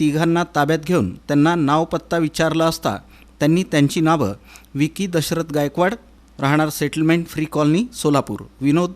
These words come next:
उर्फ रावण शावरप्पा गायकवाड राहणार होडगी तालुका दक्षिण सोलापूर, जगदीश उर्फ राजू ख्वाजप्पा संगटे राहणार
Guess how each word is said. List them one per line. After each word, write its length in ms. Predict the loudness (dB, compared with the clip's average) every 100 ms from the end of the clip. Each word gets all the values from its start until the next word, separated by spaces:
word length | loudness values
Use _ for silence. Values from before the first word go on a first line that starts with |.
| -8
उर्फ 260 | -6 -4 -4 -6 -6 -2
रावण 300 | 0 2 0
शावरप्पा 480 | -2 -2 -4 -4 -4
गायकवाड 420 | -2 -2 0 -2 -6 -20 -14 -2
राहणार 340 | 0 0 -2 -2
होडगी 360 | -4 -2 -6 -6 -2
तालुका 240 | -2 -2
दक्षिण 340 | -4 -4 -2
सोलापूर, 420 | 0 0 -2 -6 -12 -16 -20 -18 -6
जगदीश 440 | -2 -2 -2 -6 -6 -6
उर्फ 220 | -4 -2
राजू 380 | 0 0 0 -6
ख्वाजप्पा 800 | -6 -4 -2 -2 -4 -4 -4 -4 -10 -14
संगटे 500 | -2 0 2 0 -4 -10 -20 -6
राहणार 320 | -2 0 -2